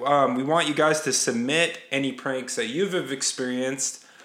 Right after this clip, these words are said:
on our Twitter at the Seahorse Lounge, um, or hit us up on Instagram. Just search the Seahorse Lounge. But first off, do you guys wanna share any pranks?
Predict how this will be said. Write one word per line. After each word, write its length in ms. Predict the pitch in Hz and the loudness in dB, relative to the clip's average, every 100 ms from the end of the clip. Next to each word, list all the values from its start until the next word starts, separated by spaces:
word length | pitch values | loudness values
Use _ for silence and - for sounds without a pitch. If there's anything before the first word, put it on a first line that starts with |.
| _ 120 | _ 0
on 240 | 120 120 | 0 2
our 100 | 117 | -2
Twitter 500 | 113 156 147 156 - | -2 0 2 2 2
at 480 | 127 123 117 - 120 | 2 4 2 -2 -4
the 100 | 127 | -2
Seahorse 560 | - 127 123 135 131 139 | 0 -2 0 0 0 2
Lounge, 460 | 135 147 160 - - _ _ _ - | 2 2 -2 -8 -14 _ _ _ -4
um, 580 | 127 123 117 110 110 110 - _ | 0 2 0 -2 -4 -8 -18 _
or 180 | 120 127 | -2 -2
hit 140 | 131 127 | 0 -4
us 160 | 120 | -2
up 220 | 123 120 113 | -4 -4 -2
on 300 | 113 110 104 | -2 -2 -4
Instagram. 760 | 139 143 135 139 139 139 139 - _ _ _ | -8 -8 -4 0 0 0 -4 -12 _ _ _
Just 140 | - | -10
search 240 | - 101 - | -8 -8 -10
the 80 | 104 | -10
Seahorse 440 | 117 117 113 - | -8 -8 -8 -6
Lounge. 360 | 120 117 117 - _ _ _ _ | -4 -4 -6 -12 _ _ _ _
But 320 | 127 127 117 104 - _ _ | 2 2 2 -4 -16 _ _
first 240 | 160 160 | -2 0
off, 340 | 117 98 - - _ | -2 -2 -8 -20 _
do 60 | - | -6
you 80 | 127 | -4
guys 140 | 127 | -4
wanna 120 | 131 | -6
share 260 | 123 135 131 | -6 -6 -6
any 180 | 131 127 | -6 -12
pranks? 520 | 127 151 151 - | -14 -14 -14 -16